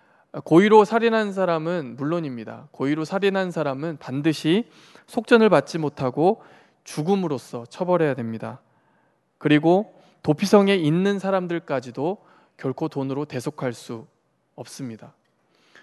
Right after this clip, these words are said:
이렇게 도피성에 있다 보면은 대제사장의 죽음까지 기다리지 못해서 혹은 중간에 자기 친족이나 자기 고향으로 돌아가고 싶어서 돈으로 일처리를 하려는 시도들도 있었던 것 같습니다.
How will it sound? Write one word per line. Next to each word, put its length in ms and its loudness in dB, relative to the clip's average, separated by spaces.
이렇게 180 -2
도피성에 560 2
있다 280 0
보면은 680 -6
대제사장의 600 2
죽음까지 580 0
기다리지 480 0
못해서 600 -8
혹은 220 -4
중간에 840 2
자기 260 -4
친족이나 540 -2
자기 300 -4
고향으로 460 -2
돌아가고 520 -2
싶어서 640 -10
돈으로 640 4
일처리를 760 -2
하려는 520 -6
시도들도 840 -6
있었던 420 -6
것 100 -10
같습니다. 560 -20